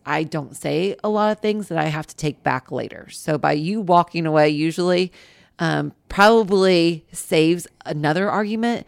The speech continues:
about, like, the low blows that usually comes in an argument, you know? Um, so I,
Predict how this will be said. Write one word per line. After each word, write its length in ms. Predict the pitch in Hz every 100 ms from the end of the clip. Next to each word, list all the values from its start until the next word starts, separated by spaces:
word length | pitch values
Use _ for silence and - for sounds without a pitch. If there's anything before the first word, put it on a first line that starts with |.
| - _ -
about, 540 | 156 175 170 165 -
like, 160 | 160 143
the 100 | 147
low 220 | 139 156
blows 440 | 143 151 151 156 -
that 140 | 151
usually 640 | 151 151 151 151 143 143 139 - _ _ _
comes 380 | - 147 147 151
in 100 | 170
an 120 | 180
argument, 460 | 170 190 196 202 214
you 140 | 202
know? 320 | 202 208 208 202 _ _ _ _ -
Um, 280 | 156 139 151
so 240 | 151 143
I, 220 | 120 139